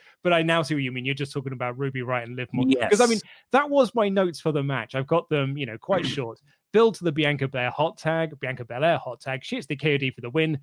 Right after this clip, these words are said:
Speaker 1: So much for Liv Morgan.
Speaker 2: Exactly. And so much for the Riot Squad.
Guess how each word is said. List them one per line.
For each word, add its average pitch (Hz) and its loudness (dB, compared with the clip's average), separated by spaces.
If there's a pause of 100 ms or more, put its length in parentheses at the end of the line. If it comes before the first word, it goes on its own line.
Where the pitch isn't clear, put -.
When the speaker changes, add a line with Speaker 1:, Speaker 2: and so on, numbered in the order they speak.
(120)
Speaker 1:
So 151 0
much 135 -4
for 139 -8
Liv 120 -10
Morgan. 123 -10 (880)
Speaker 2:
Exactly. 113 -4
And 120 -2
so 240 2
much 220 2
for 143 -14
the 139 2
Riot 175 2
Squad. 92 -8